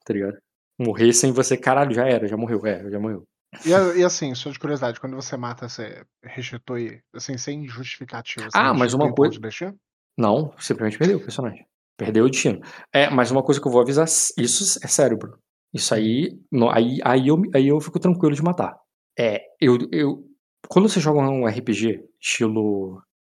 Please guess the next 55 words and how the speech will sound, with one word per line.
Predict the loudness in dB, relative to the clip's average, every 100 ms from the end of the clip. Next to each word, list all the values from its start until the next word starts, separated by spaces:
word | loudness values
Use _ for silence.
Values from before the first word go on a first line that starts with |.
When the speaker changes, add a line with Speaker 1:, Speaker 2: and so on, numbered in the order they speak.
| -8
Speaker 1:
é, | 0 2 2 0 -2 -2
The | -2
Witcher, | 0 2 2 0 -2 0 -2 -4
negócio, | 0 0 0 -2
você | -2 0
tem | 0
uma | 0 2
quest, | 2 2 0
você | -4 0 2
sabe | 4 2
que | 0
tu | -2
não |
precisa | -2 -2 0 0
pegar | 2 0
aquela | 0
quest | -4 -6 -6
agora. | -6 -8 -18 _ _ -4
Enquanto | 2 4
você | 4
não | 4
der | 4
start | 4 2 0 0 -2
na | 0
quest, | 0 0 -2 -8 _ _ _ _
a | -2
quest | 2 2
não | 2
tá | 2
acontecendo. | 0 0 0 0 2
R | 2
P | 4
G | 4
não | 4
é | 2
assim. | 0 -2 -4 _ _ _ -10
R | -4
P | 0
G | 2
narrado, | 2 4 2 2 -2 -10 _ _ _ -10
co-, | 0 0 0 -16 _ _ 0
se | 2 4
você | 4 4 6 4 0 -6
fizer | -2 2 2 2
todas | 0 2 2 0
as, | -2 -4 _ _
o-, | 0 2 6
as | 6 6
outras | 2 2
quests | 4 2 2 0
pra | 2
depois | 2 4 2
atrás | 2 4
do | 4
Galitius, | 4 0 -2 -4 -8